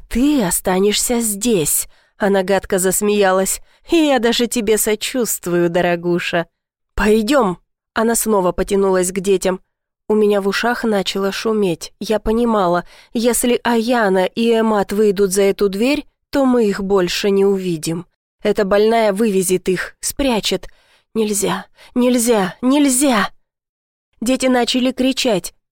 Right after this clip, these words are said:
и тогда у меня помутнело перед глазами. Я бросилась на Ирму. Такое чувство, что в меня кто-то вселился.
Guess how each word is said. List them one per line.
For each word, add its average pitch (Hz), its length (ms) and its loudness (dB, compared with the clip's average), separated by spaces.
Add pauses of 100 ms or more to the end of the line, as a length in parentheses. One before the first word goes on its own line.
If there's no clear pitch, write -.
(120)
и 240 80 -2
тогда 226 360 -2
у 262 80 2
меня 254 280 0
помутнело 214 640 0
перед 180 280 -2
глазами. 175 640 -2 (320)
Я 220 160 2
бросилась 208 720 2
на 214 120 0
Ирму. 208 500 2 (260)
Такое 277 320 0
чувство, 269 380 -2
что 262 240 -2
в 233 100 -2
меня 247 300 2
кто-то 233 320 -2
вселился. 185 720 -2